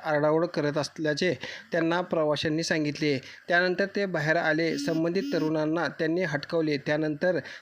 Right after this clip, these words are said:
तेथून दंगा करणारे तरुण निघून गेले. हवालदार दत्ता पवार हे पुन्हा दंगा होऊ नये म्हणून काही वेळ बसस्थानकाबाहेरच उभे होते.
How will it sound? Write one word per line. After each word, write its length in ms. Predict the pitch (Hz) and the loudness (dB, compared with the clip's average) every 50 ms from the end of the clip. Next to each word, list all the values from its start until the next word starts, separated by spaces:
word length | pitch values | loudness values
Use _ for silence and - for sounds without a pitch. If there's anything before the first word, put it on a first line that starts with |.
| - - | -8 -8
तेथून 280 | 170 - - 190 190 180 | -6 -4 -2 -2 0 0
दंगा 240 | 170 160 160 165 170 | 0 2 2 0 0
करणारे 360 | 165 175 165 160 165 165 170 | 0 0 0 2 0 0 0
तरुण 360 | 165 - 170 160 165 170 170 | 0 -2 -2 0 0 0 0
निघून 280 | 160 156 160 175 190 185 | 0 0 0 0 0 2
गेले. 300 | 170 165 156 156 147 139 - | 2 2 2 2 0 0 -2
हवालदार 380 | 127 131 139 151 156 165 170 160 | -2 0 0 2 2 2 0 2
दत्ता 320 | 151 147 139 - 160 156 156 | 0 -2 -2 -2 -4 -4 -2
पवार 320 | - 156 147 151 156 151 | 0 0 0 2 0 0
हे 280 | 139 131 156 175 165 123 - - - - - - - | 0 0 0 0 0 -2 -4 -10 -16 -20 -20 -8 -6
पुन्हा 340 | 185 175 170 170 185 190 190 | -4 -2 0 0 2 0 2
दंगा 420 | 170 170 165 160 160 165 170 175 | 2 2 2 2 2 2 4 2
होऊ 320 | 175 151 135 147 160 165 | 2 2 0 0 0 0
नये 180 | 165 160 160 160 | 2 2 2 2
म्हणून 360 | 160 160 160 175 180 151 151 | 0 0 0 0 0 -2 -2
काही 380 | 156 - - 165 151 147 170 180 | -6 -4 -2 0 0 2 2 0
वेळ 300 | 175 170 170 175 190 220 - - - - - - - - 156 | 2 2 2 2 2 0 -6 -12 -18 -18 -18 -20 -18 -8 -2
बसस्थानकाबाहेरच 840 | 156 175 175 - - 175 170 170 180 175 160 156 160 180 185 - | 0 0 2 2 2 0 2 2 0 2 2 2 2 2 2 0
उभे 160 | 190 165 151 151 | 0 0 2 0
होते. 380 | 151 151 - 160 151 143 - | 0 0 0 0 0 0 -2